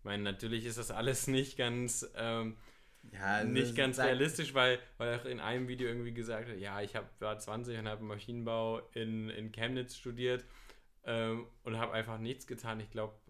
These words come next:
Speaker 1: ähm,
Speaker 2: Als Maschinenbaustudent.
Speaker 1: ist das nicht so unbedingt possible.
Speaker 2: Ja. <laughs> Ähm, nee, ich fand, ich finde auch einfach, es war, da gab's dann auch wieder eine Debatte, dass dann irgendwie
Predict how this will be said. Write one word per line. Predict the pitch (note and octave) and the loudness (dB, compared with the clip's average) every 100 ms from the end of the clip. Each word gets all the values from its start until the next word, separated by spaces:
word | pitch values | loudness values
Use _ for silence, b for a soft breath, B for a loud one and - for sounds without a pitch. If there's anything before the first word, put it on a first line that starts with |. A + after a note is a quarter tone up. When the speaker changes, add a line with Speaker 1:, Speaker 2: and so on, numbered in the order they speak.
| G#2 | -4
Speaker 1:
ähm, | G#2+ G#2+ G#2 G#2 G#2+ G#2 - - | -2 0 -4 -6 -10 -16 -20 -18
Speaker 2:
Als | B2+ G#2 | -8 -6
Maschinenbaustudent. | G#2+ G#2+ B2 A2 A2 G#2+ - A2+ G#2 G#2 G2+ - - - - | -4 -4 -6 -4 -4 -4 -8 -10 -8 -6 -8 -10 -20 -20 -14
Speaker 1:
ist | A2+ A2 | -10 -6
das | A#2 A2 | -6 -4
nicht | A2+ A2 | -4 -4
so | - | -4
unbedingt | A#2+ A#2 G#2+ G#2 G2+ - | -6 -4 -4 -4 -4 -6
possible. | A2 - G2+ G2+ G#2+ B2 | -8 -6 -2 0 0 0
Speaker 2:
Ja. | C3 B2 A#2 | 0 0 -2
<laughs> | B B B B | B B B B
Ähm, | C#3+ D3 D3 C#3+ A#2 | 6 8 8 6 4
nee, | C3 | 4
ich | C#3 A#2+ | 4 2
fand, | C#3 D#3 | 2 2
ich | D3+ D3 | -2 -2
finde | F3 E3+ C#3+ | -2 2 2
auch | B2+ | 2
einfach, | - D3 D3+ C#3 - - B B B B | -2 -4 0 -2 -2 -10 B B B B
es | - A2+ | -8 2
war, | A#2 C3+ C#3 A#2+ | 4 8 6 4
da | G#2 A2 | 0 4
gab's | A#2 A#2 - | 4 4 0
dann | A2+ | 0
auch | A2+ A#2 | 0 -4
wieder | A#2+ A#2+ | -4 -2
eine | A#2+ | -2
Debatte, | A#2 A#2+ G2+ G2 - A2+ | -2 -4 -4 -6 -4 -4
dass | G2+ G#2 - | -2 -4 -4
dann | A2+ A2+ G#2+ | -4 -4 -4
irgendwie | A#2 A#2+ A#2+ A#2+ A#2+ | -4 -6 -4 -4 -4